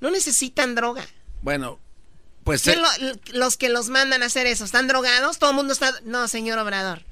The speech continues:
Speaker 2: Bueno.
Speaker 1: No todo está así.
Speaker 2: Bueno, Choco, pero aquí hemos escuchado que hay gente que sí se desayuna sus, sus, sus cocas y
Speaker 1: José José.
Speaker 2: Sí, y dijo la señora,
Speaker 1: Ah,
Speaker 2: y se
Speaker 1: entonces buen punto.
Speaker 2: o sea
Speaker 1: Entonces, José José, ¿a quién mataba?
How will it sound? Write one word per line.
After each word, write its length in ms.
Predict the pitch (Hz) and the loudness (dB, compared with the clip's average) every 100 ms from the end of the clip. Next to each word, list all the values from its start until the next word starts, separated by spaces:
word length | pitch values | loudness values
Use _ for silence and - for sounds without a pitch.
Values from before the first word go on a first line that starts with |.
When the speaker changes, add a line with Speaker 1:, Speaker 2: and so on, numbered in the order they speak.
| - - | -12 -8
Speaker 2:
Bueno. 200 | - 139 | -8 -8
Speaker 1:
No 260 | 220 240 247 | -6 -2 -2
todo 380 | - 240 226 214 | -2 -4 -2 -2
está 680 | 202 - - - 208 202 - - | -2 -4 -6 -6 -4 -4 -6 -6
así. 360 | 175 - - - | -6 -6 -10 -14
Speaker 2:
Bueno, 260 | - 143 143 | -8 -6 -4
Choco, 260 | - 117 131 | -4 -2 2
pero 300 | 147 147 143 | 4 6 6
aquí 500 | 139 170 185 175 123 | 6 6 8 6 2
hemos 300 | - 156 156 | 2 4 6
escuchado 420 | 135 117 110 156 135 | 4 2 4 6 6
que 100 | 135 | 4
hay 60 | |
gente 260 | 127 151 151 | 6 6 4
que 100 | 123 | 2
sí 140 | 104 151 | 4 6
se 120 | 156 | 6
desayuna 500 | 135 123 127 143 143 | 6 4 2 0 0
sus, 400 | 117 101 - - - - | -2 -8 -12 -18 -20 -20
sus, 120 | 98 | -18
sus 280 | - - 92 | -18 -16 -16
cocas 540 | - 87 110 113 98 | -14 -10 -10 -10 -10
y 120 | 98 - | -10 -8
Speaker 1:
José 440 | 220 254 262 254 | -2 0 0 -2
José. 280 | 233 202 190 | -4 -6 2
Speaker 2:
Sí, 60 | 131 147 151 135 127 | 6 6 6 6 4
y 40 | |
dijo 200 | 139 151 | 4 6
la 100 | 147 | 6
señora, 280 | 127 143 156 | 4 4 4
Speaker 1:
Ah, 20 | |
Speaker 2:
y 40 | 143 262 | 4 4
se 40 | 277 | 4
Speaker 1:
entonces 280 | 330 - | 0 0
buen 200 | 311 302 | 4 2
punto. 360 | - 359 403 247 | 2 -2 2 0
Speaker 2:
o 60 | - - | -2 -10
sea 160 | - 247 | -4 0
Speaker 1:
Entonces, 180 | - | 0
José 320 | 233 262 320 320 | 0 0 2 0
José, 300 | 339 320 320 | -2 2 2
¿a 80 | |
quién 240 | 294 302 294 | 2 -2 0
mataba? 560 | 294 - 294 302 - | 0 2 2 2 -2